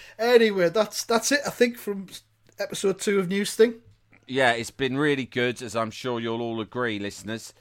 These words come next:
Speaker 1: Yeah.
Speaker 2: Uh, don't forget to check out more of, uh, our, m-, you know, extensive News Thing, uh, content on our YouTube site or on our Facebook. But YouTube's best. Go to YouTube. There's all sorts of funny stuff there.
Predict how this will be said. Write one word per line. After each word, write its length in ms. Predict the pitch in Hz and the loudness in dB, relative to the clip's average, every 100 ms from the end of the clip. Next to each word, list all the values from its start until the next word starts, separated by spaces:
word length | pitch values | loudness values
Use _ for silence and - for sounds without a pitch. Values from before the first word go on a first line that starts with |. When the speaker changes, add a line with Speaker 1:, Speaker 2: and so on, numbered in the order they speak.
| - | -10
Speaker 1:
Yeah. 240 | 165 185 180 | -4 -2 -2
Speaker 2:
Uh, 40 | |
don't 300 | - 143 143 | -2 -4 -4
forget 460 | - 120 139 131 - | -14 -6 -4 -4 -6
to 180 | 123 110 | -10 -10
check 360 | - 131 - | -8 -8 -4
out 200 | 120 120 | -2 -2
more 480 | 113 123 120 110 107 | -2 -2 0 -2 -2
of, 320 | 104 101 90 | -2 -2 -4
uh, 360 | 104 101 98 101 107 | -4 -4 -4 -6 -4
our, 360 | 107 104 101 73 55 _ _ 85 - 98 110 | -2 -2 -4 -10 -20 _ _ _ -20 -20 -16
m-, 180 | 113 - 80 | -14 -14 -14
you 120 | 117 | -10
know, 140 | 104 92 107 _ _ 98 104 | -10 -12 -20 _ _ -20 -18
extensive 800 | - - - 135 139 - 113 95 | -16 -14 -8 -8 -8 -12 -12 -8
News 360 | 110 107 98 | -8 -8 -10
Thing, 340 | - 101 98 98 _ _ _ - | -10 -8 -8 -14 _ _ _ -10
uh, 180 | 104 92 | -8 -8
content 560 | 123 113 104 104 85 - | -8 -6 -6 -8 -8 -8
on 180 | 98 98 | -6 -4
our 340 | 95 92 92 - _ 101 | -2 -2 -4 -8 _ -12
YouTube 500 | 117 120 - 123 - | -10 -10 -10 -12 -8
site 360 | 135 123 127 - | -4 -4 -4 -8
or 200 | 101 98 | -6 -4
on 80 | 95 | -4
our 140 | 92 | -8
Facebook. 540 | - 110 - - 110 - _ | -8 -10 -10 -8 -10 -10 _
But 80 | 101 | -12
YouTube's 480 | 113 143 - 110 85 | -6 -6 -6 -10 -8
best. 220 | - 92 | -8 -8
Go 120 | - 117 | -6 -8
to 140 | - | -8
YouTube. 360 | 107 - 92 80 | -10 -10 -12 -10
There's 180 | 90 | -10
all 80 | 101 | -12
sorts 260 | - 101 - | -12 -14 -16
of 60 | - | -12
funny 240 | 95 82 | -12 -12
stuff 300 | - 92 - - | -14 -14 -14 -12
there. 200 | 90 | -12